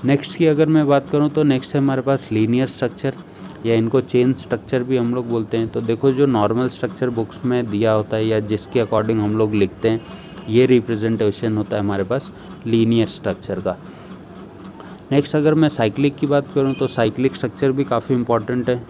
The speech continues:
हमने देखे हुए हैं। ये cyclic structure हैं, इनके corners पे carbon होते हैं और जो चीज़ें नहीं दी हुई हैं वहाँ पे दो दो hydrogen ऐसे present होंगे। Next की बात हम लोग करें तो bond line formula, Bond line formula again एक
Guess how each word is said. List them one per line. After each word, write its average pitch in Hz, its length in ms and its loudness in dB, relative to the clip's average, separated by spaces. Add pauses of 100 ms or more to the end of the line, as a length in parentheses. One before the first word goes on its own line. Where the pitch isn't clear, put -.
(140)
हमने 113 300 2
देखे 104 320 0
हुए 117 240 2
हैं। - 280 -8
ये 110 100 -2
cyclic 107 460 -2
structure 113 420 -4
हैं, 113 140 -4
इनके 104 300 -6
corners 104 680 0
पे 113 140 0 (500)
carbon 110 420 2
होते 127 240 0
हैं 87 140 -2 (460)
और 110 160 0
जो 113 200 0
चीज़ें 113 320 2
नहीं 110 280 0
दी 120 180 -2
हुई 120 200 0
हैं 127 100 0
वहाँ 110 320 0
पे 127 80 0 (340)
दो 107 160 4
दो 117 120 2
hydrogen 104 580 0
ऐसे 104 200 -4
present 95 460 0
होंगे। - 440 -10 (720)
Next 143 280 2
की 160 60 4
बात 147 260 2
हम 147 120 4
लोग 143 120 0
करें 143 200 2
तो 139 100 2
bond 120 280 2
line 135 180 -2
formula, 123 560 -6 (240)
Bond 113 360 2
line 123 160 2
formula 123 600 0
again 123 380 2
एक 127 120 2